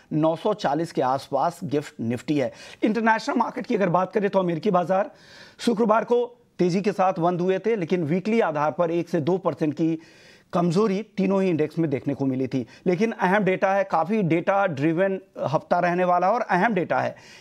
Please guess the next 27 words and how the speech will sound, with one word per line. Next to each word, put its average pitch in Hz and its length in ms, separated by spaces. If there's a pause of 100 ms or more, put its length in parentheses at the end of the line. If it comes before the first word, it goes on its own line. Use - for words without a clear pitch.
क्योंकि 202 420 (260)
बुधवार 180 420
को 214 320 (220)
यूएस 208 340
सीपीआई 208 460
के 202 260 (120)
numbers 175 420
आएंगे, 196 260
जो 190 100
retail 185 300
महंगाई 180 300
के 180 100
जो 170 120
आंकड़े 165 300
हैं, 185 160
वो 175 240
बुधवार 180 380
को 190 140
आने 175 180
वाले 175 220
हैं 180 280 (260)
अमेरिका 175 420
में 180 120
अगस्त 165 300
के 190 80
महीने 170 280
के, 196 240